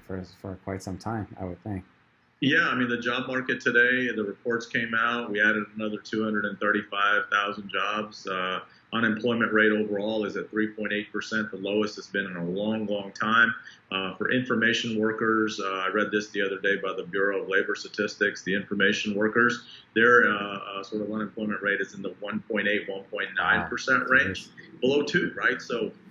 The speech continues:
Speaker 2: um, you know, there's not a lot of good talent out there. The good talent is already employed, and they're very productive. So helping, um, identify the right talented organizational fit individuals with the right culture mix is, uh,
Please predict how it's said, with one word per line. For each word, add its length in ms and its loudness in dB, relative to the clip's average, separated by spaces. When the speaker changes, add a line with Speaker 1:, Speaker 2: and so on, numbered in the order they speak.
Speaker 2:
um, 280 -6
you 120 -10
know, 160 -4
there's 240 0
not 280 -2
a 40 2
lot 320 0
of 80 -6
good 180 -4
talent 360 -2
out 180 -4
there. 140 -6
The 160 -10
good 160 0
talent 380 -2
is 120 -10
already 300 0
employed, 480 -6
and 100 -8
they're 140 0
very 220 8
productive. 540 -4
So 340 -2
helping, 560 2
um, 460 -4
identify 680 0
the 100 -8
right 280 2
talented 500 -6
organizational 920 -2
fit 260 2
individuals 680 0
with 80 -14
the 80 -6
right 220 2
culture 320 -2
mix 400 2
is, 260 -4
uh, 140 -2